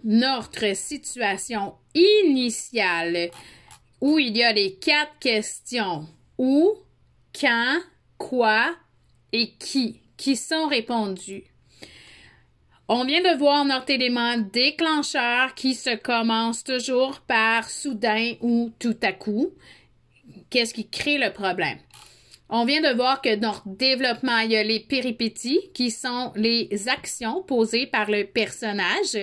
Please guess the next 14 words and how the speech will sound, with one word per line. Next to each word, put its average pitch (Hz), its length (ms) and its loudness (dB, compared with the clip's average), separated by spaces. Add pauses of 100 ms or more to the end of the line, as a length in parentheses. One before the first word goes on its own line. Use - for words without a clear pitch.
(460)
Donc, 202 320 -2
euh, 208 340 2
euh, 175 380 -2
Alain, 202 600 0
il, 190 300 0
euh, 170 360 0 (100)
tente 233 300 0
d'attraper 196 500 0
la 185 140 0
main. 185 340 -4
Qu'est-ce 262 280 -4
qu'il 196 200 -6
fait ? 214 420 -4 (1500)
Ensuite, - 580 -4